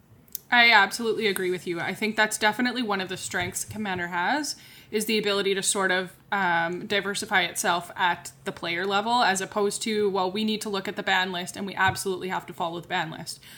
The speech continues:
Because you don't, right? If you're not having fun, you're allowed, definitely allowed to make the changes that you want to with your play group so that you have more fun and you guys can keep playing your games, right?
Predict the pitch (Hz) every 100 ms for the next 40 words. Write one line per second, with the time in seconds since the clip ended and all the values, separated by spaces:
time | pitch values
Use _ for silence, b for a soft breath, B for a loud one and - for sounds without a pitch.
0 | B - 339 262 202 233 180 - - -
1 | 202 185 202 - b b b - 180 233
2 | 277 247 254 254 233 202 196 262 254 233
3 | 220 190 233 220 - - 233 240 262 233
4 | 233 214 196 202 214 196 190 196 185 190
5 | 202 185 180 196 202 190 165 170 233 190
6 | 180 180 - 135 208 254 - 220 208 -
7 | 196 175 175 185 170 170 170 226 277 B
8 | B B - - 170 165 170 170 180 170
9 | 165 - 196 190 - 202 190 170 165 147
10 | 156 170 165 190 214